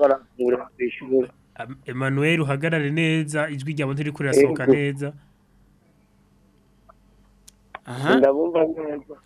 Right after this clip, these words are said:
Speaker 3: Natwe ntitukumva, ngira ngo uhagaze ahantu hadafata.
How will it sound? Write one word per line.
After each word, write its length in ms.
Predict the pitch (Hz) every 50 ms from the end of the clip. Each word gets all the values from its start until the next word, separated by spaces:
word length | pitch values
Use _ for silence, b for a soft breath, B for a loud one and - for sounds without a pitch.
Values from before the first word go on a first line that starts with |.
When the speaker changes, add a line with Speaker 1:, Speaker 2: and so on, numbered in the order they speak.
| - 135
Speaker 3:
Natwe 400 | 139 139 147 175 208 190 - 202
ntitukumva, 680 | 196 208 196 - 175 160 - 170 175 175 165 147 147 147
ngira 240 | 151 147 165 170 175
ngo 120 | 170 180
uhagaze 360 | 175 175 175 180 175 160 175
ahantu 240 | 175 170 170 170 170
hadafata. 580 | 170 170 160 165 160 160 185 196 226 233 -